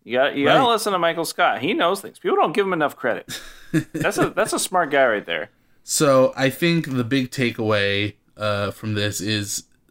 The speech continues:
Speaker 2: don't do prequels. Um, always move forward. Never go back.
Speaker 1: Uh, listen, I won't say whether I'm for or against them because there have been many times where I'm for, uh, a before time story. Uh, but you know, just, uh,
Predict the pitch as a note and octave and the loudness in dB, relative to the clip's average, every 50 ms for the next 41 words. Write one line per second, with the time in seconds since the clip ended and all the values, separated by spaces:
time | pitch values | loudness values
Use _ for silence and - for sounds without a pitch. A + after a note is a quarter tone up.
0 | _ _ _ _ _ _ - C#3 B2+ - C3 D3 F#3+ - C#4 C#4+ - - - B2+ | _ _ _ _ _ _ -20 -18 -8 -4 -2 -2 0 2 2 0 0 0 0 0
1 | A#2+ A2 - G#2 G2 G2 G2 F#2+ G2 G#2+ G#2+ - - - - _ _ _ _ _ | 0 0 -2 -4 -4 -2 -2 -2 -2 -4 -4 -6 -6 -8 -10 _ _ _ _ _
2 | _ _ _ _ _ _ - G#2 G#2+ G#2 G#2 G#2 G#2 G2+ G2+ G2+ G2 G2 F#2+ E2+ | _ _ _ _ _ _ -4 0 0 2 2 2 2 0 0 -2 -4 -4 -6 -8
3 | - _ _ _ _ _ _ _ _ _ _ _ _ _ _ C3+ C#3 E3 F#3 F#3 | -12 _ _ _ _ _ _ _ _ _ _ _ _ _ _ 0 2 4 4 4
4 | E3+ D#3+ F3 D#3+ C#3+ - - B2+ A#2+ G#2 G2+ G2 G2 G#2+ A2 A#2 A#2+ C3+ C3 C3 | 4 4 2 2 2 2 0 0 0 0 0 -4 -4 -2 -2 -2 -2 0 0 0
5 | B2+ A#2+ G#2 G#2 G2 F#2+ - - - - - - - - - - - - - - | 0 0 0 -4 -6 -8 -10 -14 -18 -18 -18 -18 -18 -20 -20 -20 -20 -20 -16 -16
6 | - - - B2 C#3 C3 A#2 - - - A2+ B2 C3+ C#3+ E3 D#3+ C#3 C#3 - C3+ | -10 -8 -4 0 0 0 0 -2 -2 0 2 2 2 2 0 -2 -2 -2 0 0
7 | B2 A#2 A2+ A2+ A2+ A2 A2 G#2+ G2+ - - A#2 A#2 A2+ A2 G#2+ G#2 G2 G#2+ G#2 | 2 2 2 2 2 2 0 0 -2 -6 -4 -2 0 2 2 0 0 0 -2 -4
8 | G2 - - - A2 G#2+ G2+ G#2 G#2 G2 G#2 G#2+ G#2+ G#2+ G#2 G2+ _ _ - A2+ | -4 -6 -8 -10 -10 -8 -6 -6 -6 -4 -2 -2 -2 -2 -4 -6 _ _ -8 -8
9 | A2 G#2+ G#2 G#2 G#2+ G#2+ A2+ B2 B2 - C3 A#2 A2 G#2+ G#2 G2 G#2 G#2 G2+ G2+ | -6 -6 -6 -6 -6 -4 -4 -4 -4 -4 -2 -2 -2 -2 -4 -4 -2 0 0 0
10 | G2+ G2 - - - A2+ G#2 G#2+ A2 A2 A2 G#2+ - _ _ _ _ _ _ _ | -2 -4 -8 -6 -4 -2 0 2 2 0 0 -4 -8 _ _ _ _ _ _ _
11 | - G#2 G2+ G2 F2 - - F#2 - G2 - - A2 G#2+ G#2 G2+ - A2 G#2 G#2 | 0 2 2 2 2 0 -2 -2 -4 -6 -6 -4 -2 -2 -2 -2 -2 -2 -2 -2
12 | G2+ - - - A#2 A2 A2 A2 A2+ A#2 A#2+ - _ - A2+ A#2 A2+ A2 A2 G#2+ | -4 -6 -6 -2 -2 0 0 0 -2 -4 -6 -10 _ -2 2 4 4 6 4 4
13 | G#2 - - D3 F3+ G#3+ G3+ D#3+ C3+ B2+ C3+ D3+ - - F3 E3+ - - _ - | 0 -2 -6 -6 -4 -2 -2 0 0 0 -2 -4 -8 -12 -10 -10 -10 -12 _ -4
14 | F#3 F3 F3 F3 F3 E3 | -2 0 2 2 0 -2